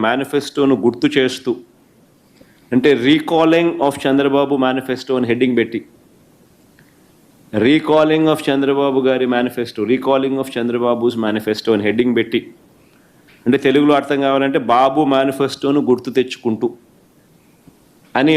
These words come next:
ఒక కార్యక్రమం పెట్టి క్యూఆర్ కోడ్లో ఈ చంద్రబాబు నాయుడు గారి మేనిఫెస్టోను ప్రతి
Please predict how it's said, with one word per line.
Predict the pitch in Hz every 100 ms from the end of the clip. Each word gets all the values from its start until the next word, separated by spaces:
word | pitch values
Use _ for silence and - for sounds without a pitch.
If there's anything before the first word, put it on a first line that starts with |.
| 147
ఒక | 120 131
కార్యక్రమం | 131 135 135 139 135 127 - - - _ _ _ _ _ _ _ _ _ _ _ _ _ _ _ _ _ -
పెట్టి | 135 135 180 175
క్యూఆర్ | 151 151 160 160 151
కోడ్లో | 147 139 127 160 143 135 - - - _ _ _ _ _ _ -
ఈ | 127 131
చంద్రబాబు | 135 147 151 156 147 143
నాయుడు | 139 135
గారి | 131 131 117
మేనిఫెస్టోను | 120 139 143 135 - 139 139 123 123 - _ _ _ _ _ 135
ప్రతి | 135 143